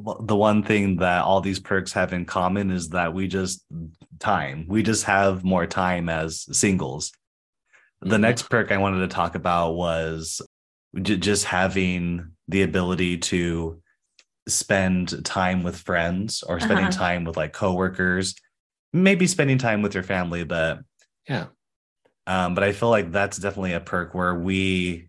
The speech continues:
Speaker 1: have that free time and we have that ability to hang out with or to be more social.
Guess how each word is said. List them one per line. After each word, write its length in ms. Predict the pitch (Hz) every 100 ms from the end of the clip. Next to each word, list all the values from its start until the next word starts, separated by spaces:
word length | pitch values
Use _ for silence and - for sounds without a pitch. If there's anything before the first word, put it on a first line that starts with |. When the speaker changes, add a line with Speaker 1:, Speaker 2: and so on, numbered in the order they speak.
| _
Speaker 1:
have 340 | - 98 90 78
that 320 | 85 71 -
free 220 | 117 113
time 260 | 101 87 85
and 120 | 85
we 120 | 87
have 360 | 78 82 82 78
that 140 | 85 82
ability 540 | 80 87 85 82 82
to 120 | 85
hang 220 | 80 87
out 240 | 87 82 76
with 340 | 80 80 -
or 120 | -
to 100 | 87
be 120 | 98 104
more 180 | 82
social. 520 | 82 - 67 - -